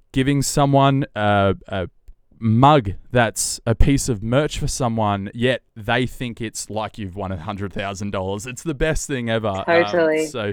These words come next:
Speaker 2: I agree.
Speaker 1: you've
Speaker 2: It's, it's an in-, extraordinary position to be in, in promotions in radio. But it's also, I mean, I always relate to this with what Airbnb has done for people to make money and Uber has. For radio,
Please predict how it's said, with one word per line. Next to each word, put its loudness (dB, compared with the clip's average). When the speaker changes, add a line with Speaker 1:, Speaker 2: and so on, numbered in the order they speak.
Speaker 2:
I 4
agree. 2
Speaker 1:
you've -6
Speaker 2:
It's, -2
it's -4
an 0
in-, -2
extraordinary 0
position -4
to -8
be 4
in, 0
in -2
promotions -6
in -6
radio. 2
But 4
it's 2
also, 0
I 0
mean, 2
I -12
always -8
relate -2
to -8
this -4
with -4
what 0
Airbnb 2
has -4
done -6
for -10
people -4
to -2
make -2
money 0
and -4
Uber 2
has. -6
For 0
radio, 4